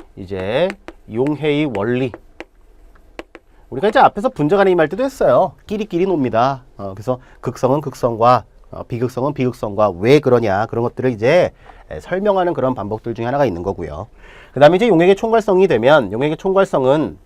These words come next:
어, 용질의 종류에는 무관하고요. 우리가 이제 용액을 만들 때 용질, 용매가 있잖아요. 용질의 종류에는 무관하다. 용질의 종류에는 무관하다.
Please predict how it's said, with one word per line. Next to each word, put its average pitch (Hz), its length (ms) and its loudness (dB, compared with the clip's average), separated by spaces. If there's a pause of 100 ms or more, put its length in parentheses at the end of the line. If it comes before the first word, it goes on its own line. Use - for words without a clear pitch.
(720)
어, 101 320 -2
용질의 208 460 2
종류에는 143 380 -2
무관하고요. 101 720 -8 (840)
우리가 117 200 -2
이제 175 220 4 (300)
용액을 151 260 4
만들 131 260 2
때 180 180 0
용질, 131 340 0
용매가 113 300 -2
있잖아요. 98 480 -4 (340)
용질의 151 760 2 (500)
종류에는 185 540 4
무관하다. 98 540 -2 (1500)
용질의 120 280 -4
종류에는 123 400 -4
무관하다. 104 640 -2